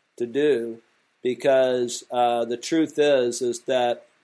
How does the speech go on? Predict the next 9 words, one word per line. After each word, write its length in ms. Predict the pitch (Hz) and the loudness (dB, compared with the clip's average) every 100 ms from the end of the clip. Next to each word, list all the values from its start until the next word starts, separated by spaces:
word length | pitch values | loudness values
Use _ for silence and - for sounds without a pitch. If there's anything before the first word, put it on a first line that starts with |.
| _ _ _ _ _ - - | _ _ _ _ _ -18 -4
in 180 | 131 | -2
order 300 | 143 151 143 | 4 4 4
for 180 | - 131 | 0 -4
true 480 | - - 165 165 165 | -6 -6 0 2 2
community 640 | 160 139 143 143 135 131 | 0 -6 -2 -2 -2 -4
to 200 | - 139 | -4 -4
emerge, 760 | 120 123 147 143 123 113 113 - _ _ _ _ - | -2 -2 2 2 0 -2 -6 -16 _ _ _ _ -4
uh, 360 | 123 120 120 | 0 2 2
the, 140 | 123 | 0